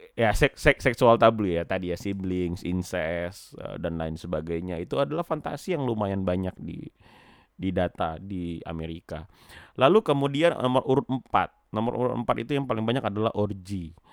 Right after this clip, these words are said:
In-, orgy, threesome, eh, foursome, eh, M M F, F F M. <laughs> Nah,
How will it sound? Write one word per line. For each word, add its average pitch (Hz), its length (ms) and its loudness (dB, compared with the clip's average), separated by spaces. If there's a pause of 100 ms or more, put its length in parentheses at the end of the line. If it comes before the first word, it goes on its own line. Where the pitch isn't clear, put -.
(300)
In-, 107 240 -4
orgy, 113 480 0
threesome, 147 720 0 (380)
eh, 104 500 -4
foursome, 151 720 2 (880)
eh, 117 300 4 (560)
M 120 160 2
M - 320 2
F, - 480 4
F 113 160 -6
F 135 160 -2 (160)
M. 156 140 0
<laughs> - 40 -16 (2500)
Nah, 135 240 2